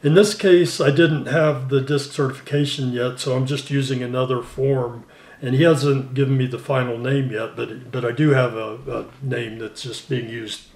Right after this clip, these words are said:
uh, as a temporary, uh, name. So this first one was M one D two. That's this disc, and then the, uh,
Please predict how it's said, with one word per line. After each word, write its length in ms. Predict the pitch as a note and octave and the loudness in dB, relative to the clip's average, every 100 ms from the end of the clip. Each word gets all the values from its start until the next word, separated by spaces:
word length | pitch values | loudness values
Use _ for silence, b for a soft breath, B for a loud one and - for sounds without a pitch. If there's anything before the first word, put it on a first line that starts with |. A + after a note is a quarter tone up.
| F#3 | -10
uh, 340 | C3+ C3+ C#3 | -8 -8 -8
as 140 | D#3 | -6
a 80 | C3+ | -4
temporary, 600 | C3+ E3+ C#3 C3 A#2+ A2 B B B - - - | 0 0 2 0 -2 -4 B B B -20 -16 -12
uh, 240 | A#2+ A2 F#2+ _ B B B - | -10 -10 -14 _ B B B -6
name. 420 | B2+ A#2+ A2+ G#2+ | -4 -2 -6 -10
So 180 | - B2 | -6 -2
this 220 | B2 C#3 | 0 0
first 340 | - F3+ F#3+ - | 4 4 6 4
one 200 | D#3+ C3+ | 2 4
was 280 | C3 C3 | 2 0
M 280 | E3 D3+ D#3 | 0 2 4
one 340 | D3+ D3 C#3 C3 | 2 2 2 0
D 280 | C3+ C3+ C3 | 0 -2 -4
two. 580 | - D#3 D#3 D3+ C#3 - b b b b b b b _ _ | -2 2 4 2 -2 -10 b b b b b b b _ _
That's 280 | A#2+ B2 - | -10 -10 -6
this 360 | C#3+ C#3 C#3+ - | 2 2 2 -4
disc, 640 | D#3 D3 D3 C#3 - - - | 0 4 2 0 -8 -12 -8
and 200 | C3+ B2+ | -4 -2
then 380 | B2+ B2+ A#2+ - _ - - - _ _ _ _ | 0 0 -4 -10 _ -20 -20 -20 _ _ _ _
the, 360 | C3+ B2+ A#2+ A2+ | -8 -6 -4 -6
uh, 200 | A2+ | -8